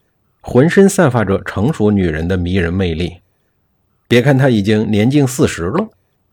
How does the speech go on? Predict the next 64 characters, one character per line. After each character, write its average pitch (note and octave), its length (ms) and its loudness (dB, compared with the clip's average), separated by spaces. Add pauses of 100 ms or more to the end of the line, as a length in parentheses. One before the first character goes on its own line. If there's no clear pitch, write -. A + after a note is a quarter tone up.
(160)
但 E3+ 180 2
是 C3+ 300 -2
依 D#3+ 80 -2
然 D3 260 4
美 F2+ 180 2
貌 A2 180 4
无 F#2 180 -2
双， C3+ 400 -4
皮 C#3 240 -4
肤 F#3+ 180 0
还 G2 260 -4
吹 C#3+ 240 -6
弹 G#2+ 220 -4
可 - 220 -8
破， - 280 -4 (520)
看 A#2+ 260 0
起 F#2+ 140 -4
来 E2+ 120 -2
就 B2 140 -2
像 B2 220 -2
一 A2 80 0
个 C#3 160 -2
小 - 260 -8
姑 D3 180 0
娘 G3+ 220 0
似 F2+ 220 -6
的， D#2 100 -10 (100)
特 C#3 220 -2
别 F2 180 -2
的 F3 80 0
水 - 260 -4
灵。 - 260 -12 (880)
这 D#3 120 2
一 C3 160 4
下 D#3+ 240 2
子 G2+ 120 -4
就 A2 160 -2
又 A#2 160 4
迷 G2 260 0
倒 E2+ 180 0
了 E2+ 120 -2
见 F#2 260 -2
谁 E2+ 160 -6
爱 F#2 160 -4
谁 E2 160 -8
的 F2+ 100 -6
楚 F2+ 200 -8
庄 E2 260 -6
王。 D#2 320 -12 (920)
楚 G2 280 -2
国 A#2 200 2
老 A2 180 0
大 B2+ 200 0
要 G2+ 140 0
出 F#2+ 220 -4
手 F2+ 220 -6
了， - 240 -12
那 G#2 160 -4
别 F#2+ 280 -2
人 C3 160 2
还 G2 160 -4
有 F2 140 -2
机 F2 180 -8
会 E2 200 -8